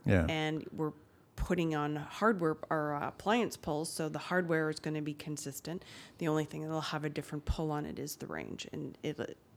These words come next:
Speaker 2: it's a Wolf.
Speaker 1: It's,
Speaker 2: So
Speaker 1: yeah, it doesn't matter.
Speaker 2: Wolf can have a spotlight, I, you know. It's
Speaker 1: Yeah.
Speaker 2: like, "No."
Speaker 1: Well, that's what Wolf wants anyway.
Speaker 2: Exactly.
Speaker 1: They want everybody to be panel.
Speaker 2: They do come with two sets of knobs. You can put the
Speaker 1: I
Speaker 2: red
Speaker 1: know
Speaker 2: ones
Speaker 1: that.
Speaker 2: on or
Speaker 1: The
Speaker 2: the
Speaker 1: red
Speaker 2: black
Speaker 1: ones are more
Speaker 2: ones.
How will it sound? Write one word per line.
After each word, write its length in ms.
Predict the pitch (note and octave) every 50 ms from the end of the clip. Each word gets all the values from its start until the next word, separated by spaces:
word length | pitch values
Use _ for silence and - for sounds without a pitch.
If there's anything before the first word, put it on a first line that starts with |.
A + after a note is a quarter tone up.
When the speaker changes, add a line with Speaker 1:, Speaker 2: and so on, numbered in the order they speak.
| - _ _
Speaker 2:
it's 180 | - C#3 - -
a 40 | C3
Wolf. 320 | A#2 F#2 - - - - - - - _ -
Speaker 1:
It's, 100 | - - -
Speaker 2:
So 180 | - - - - -
Speaker 1:
yeah, 80 | G2+
it 100 | F2+ E2+
doesn't 300 | - - D2+ C#2+ D2+ C#2+
matter. 340 | D#2 D#2 D2+ D2+ C#2+ - - - - - - - - - - - - _ _ -
Speaker 2:
Wolf 280 | D#3+ D#3+ D#3+ D#3+ -
can 140 | - F3+ D#3+
have 180 | C#3 C#3+ D3+ D3+
a 40 |
spotlight, 500 | D3 - - F#3+ E3 - - A#2+ A#2+ A2
I, 200 | C#3 C#3 C3+ C#3 C#3 C3+ - -
you 140 | E3 D#3+
know. 140 | C#3+ C3+ D3+ - - _ _ -
It's 100 | - -
Speaker 1:
Yeah. 60 | -
Speaker 2:
like, 80 | - - - - - -
"No." 480 | - C#4 C4+ C4 C4 C4 C4 C4 C4 C4 -
Speaker 1:
Well, 80 | B2
that's 120 | B2 A#2 A#2
what 140 | A#2+ G#2+ G2+
Wolf 260 | G#2+ A2 G#2 - -
wants 240 | G#2+ F2+ E2 - -
anyway. 300 | E2+ D#2+ D#2+ D#2 D#2 D2+
Speaker 2:
Exactly. 400 | - - F#3 B2+ B2 - - - - - - -
Speaker 1:
They 100 | - G2
want 160 | F#2 F#2 F2+
everybody 240 | F2 F2 D#2+ E2 E2 D#2+
to 40 |
be 80 | D#2 E2+
panel. 360 | - - - G#2 F2+ F2 F2 E2+
Speaker 2:
They 60 | E2+ G2
do 180 | - B3 C4
come 220 | - - - B3+ A#3+
with 120 | A3+ -
two 140 | - - G#3+
sets 280 | - - G3+ G3+ -
of 120 | - G3 F#3+
knobs. 340 | F#3+ G#3 A3 A3 F#3+ - -
You 80 | F3 F3
can 100 | - F3+
put 240 | E3 - - G#3 -
the 80 | - -
Speaker 1:
I 100 | G#2+ A#2
Speaker 2:
red 80 | B2+
Speaker 1:
know 100 | D3 D3
Speaker 2:
ones 100 | C#3+ - A#2+
Speaker 1:
that. 140 | A#2 G#2+ G#2+
Speaker 2:
on 220 | - - - -
or 40 | -
Speaker 1:
The 60 | A#2
Speaker 2:
the 60 | G#2 G#2
Speaker 1:
red 100 | A2+ A#2
Speaker 2:
black 80 | B2
Speaker 1:
ones 160 | C3+ C3+ A2+
are 120 | B2 B2+ B2+
more 160 | B2+ B2+ B2+
Speaker 2:
ones. 60 | B2+